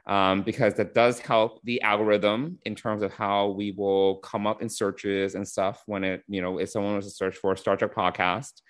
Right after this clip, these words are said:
um, it does help the algorithm if we have great five-star reviews. So if you like this podcast, uh, definitely leave us a positive review. If you don't like this podcast, then, you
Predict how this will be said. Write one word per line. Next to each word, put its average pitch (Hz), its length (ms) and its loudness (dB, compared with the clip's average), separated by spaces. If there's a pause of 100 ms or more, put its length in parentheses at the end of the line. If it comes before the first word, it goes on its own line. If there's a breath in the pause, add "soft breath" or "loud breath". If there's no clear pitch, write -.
(300 loud breath)
um, 92 320 4
it 87 80 -6
does 98 220 4
help - 420 2 (100)
the - 80 0
algorithm 92 600 0
if 90 160 -4
we 92 120 -2
have 90 460 0 (840)
great 107 440 0
five-star 101 440 2
reviews. 98 640 -4 (440)
So 104 580 8
if 98 100 0
you 107 140 2
like 113 260 0
this 165 160 -2
podcast, 123 880 -2 (360)
uh, 104 320 4
definitely 117 420 -2
leave 110 240 2
us 135 320 -2
a 110 360 2
positive 135 340 -2
review. 117 180 0
If 110 60 4
you 110 80 2
don't 120 340 2
like 113 260 0
this - 120 -16
podcast, 107 480 -4
then, 104 380 -8
you 107 100 -6